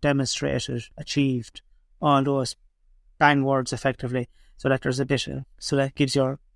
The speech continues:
gives your resume a bit of panache, I suppose. And yeah,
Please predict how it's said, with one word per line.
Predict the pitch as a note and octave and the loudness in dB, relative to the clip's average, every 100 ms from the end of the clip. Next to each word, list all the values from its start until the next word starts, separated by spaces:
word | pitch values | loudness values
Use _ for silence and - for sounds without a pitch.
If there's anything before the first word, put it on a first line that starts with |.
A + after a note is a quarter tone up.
| _ - | _ 0
gives | E3+ D#3 - - - _ - | 0 0 -4 -10 -12 _ -6
your | D3+ C#3 | 0 2
resume | D3 C#3+ C#3+ | 2 2 -2
a | C3 | 0
bit | C#3 - | -2 -2
of | |
panache, | - C3+ C#3 B2 - _ - | -8 -2 0 -2 -6 _ -6
I | |
suppose. | C3 - - - C#2+ C#3 - - | -4 -4 -6 -4 -4 -4 -10 -8
And | D3 D3 C#3+ - _ - - - - _ _ - | -4 -4 -6 -10 _ -20 -20 -20 -20 _ _ -4
yeah, | F#3 G#3+ | 4 4